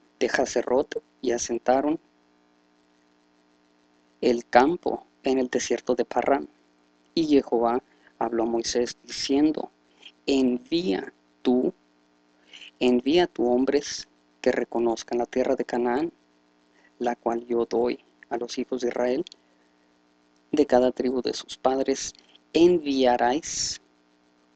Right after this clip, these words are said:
un varón, cada uno príncipe entre ellos." Y Moisés los envió desde el desierto de Parán,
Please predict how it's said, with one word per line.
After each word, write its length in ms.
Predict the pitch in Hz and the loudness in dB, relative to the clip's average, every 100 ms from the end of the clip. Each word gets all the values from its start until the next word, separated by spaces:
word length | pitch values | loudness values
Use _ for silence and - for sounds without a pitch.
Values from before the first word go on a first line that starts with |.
| - | 2
un 240 | 165 170 | 4 6
varón, 380 | 143 127 117 131 _ _ _ _ _ _ _ _ _ _ _ - | 4 2 2 -6 _ _ _ _ _ _ _ _ _ _ _ -2
cada 240 | 117 120 | 0 2
uno 240 | 127 127 | 2 0
príncipe 720 | 123 139 202 226 - - 113 - _ - | 0 0 2 2 0 -4 -6 -6 _ -6
entre 300 | 120 - 120 | -4 0 0
ellos." 460 | 120 120 - - - _ _ _ _ _ _ _ _ - | 0 -4 -14 -18 -18 _ _ _ _ _ _ _ _ -2
Y 120 | 165 | 0
Moisés 560 | 160 131 - 120 - | 0 0 0 -2 -4
los 200 | 120 117 | -8 -6
envió 400 | 120 117 120 123 - _ _ _ _ | -4 -4 -2 -4 -6 _ _ _ _
desde 260 | - 120 123 | -2 0 -2
el 100 | - | -2
desierto 520 | 123 - 127 - 131 | -4 0 -2 0 -2
de 80 | 123 | -2
Parán, 400 | 123 123 131 | -2 0 0